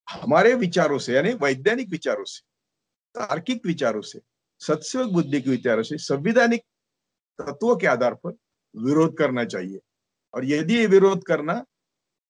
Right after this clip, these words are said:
हमारे नेता नहीं पसंद करते, तो उनको हमें छोड़ना चाहिए। हमें नया कुछ, जो मनुवादियों के खिलाफ खड़ा होगा, उसी के साथ जाना होगा, नहीं तो हमारे भारत का कभी, कभी, कभी भी विकास नहीं हो सकता।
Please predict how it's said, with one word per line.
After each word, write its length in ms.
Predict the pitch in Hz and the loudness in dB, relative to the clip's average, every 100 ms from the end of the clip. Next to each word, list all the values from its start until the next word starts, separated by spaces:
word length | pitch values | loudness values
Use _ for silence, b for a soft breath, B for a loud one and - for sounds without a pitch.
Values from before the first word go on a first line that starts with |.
| _ - | _ -8
हमारे 340 | 135 160 170 | -2 0 2
नेता 300 | 151 151 143 | 0 0 0
नहीं 180 | 151 202 | 2 2
पसंद 380 | 220 180 202 180 | 2 2 0 0
करते, 260 | 170 190 | -2 -2
तो 120 | 175 151 | -2 -4
उनको 300 | 160 170 180 | -4 -4 -6
हमें 220 | 139 156 - | -6 -8 -8
छोड़ना 320 | 123 131 123 | -6 -2 -2
चाहिए। 400 | 113 104 156 214 _ _ _ - | -2 -2 -4 -8 _ _ _ -4
हमें 200 | 131 165 | 0 2
नया 340 | 151 170 202 | 4 6 6
कुछ, 480 | 175 - - - - _ _ _ _ _ - | 4 0 -18 -18 -18 _ _ _ _ _ -8
जो 200 | 143 131 127 | -6 -6 -2
मनुवादियों 540 | 180 208 175 147 151 | 2 4 4 2 -4
के 120 | 151 | -6
खिलाफ 440 | 143 131 131 117 - | -6 -2 -2 -2 -6
खड़ा 140 | 110 | -2
होगा, 420 | 104 101 113 185 226 _ _ _ _ _ - | -2 -2 0 0 0 _ _ _ _ _ -8
उसी 260 | 135 240 | -2 -2
के 120 | 185 202 | 2 0
साथ 220 | - 143 | 2 0
जाना 280 | 123 120 127 | 2 2 2
होगा, 380 | 110 110 170 - _ _ _ _ _ _ _ 113 | -2 -2 -4 -8 _ _ _ _ _ _ _ -4
नहीं 380 | 123 185 240 | 4 6 6
तो 300 | 180 156 165 - _ _ - | 4 -2 -4 -12 _ _ -10
हमारे 360 | 123 160 160 156 | -4 -2 -2 -6
भारत 360 | 120 127 135 143 | -6 -6 -6 -8
का 120 | 135 | -10
कभी, 460 | - 123 160 190 | -8 -4 0 0
कभी, 420 | 175 160 135 170 175 | 0 -4 0 0 0
कभी 340 | - 139 156 | -2 0 2
भी 160 | 151 196 | 2 -2
विकास 360 | 147 123 120 120 | 0 0 -2 -4
नहीं 100 | 104 | -6
हो 80 | |
सकता। 220 | 95 - | -8 -16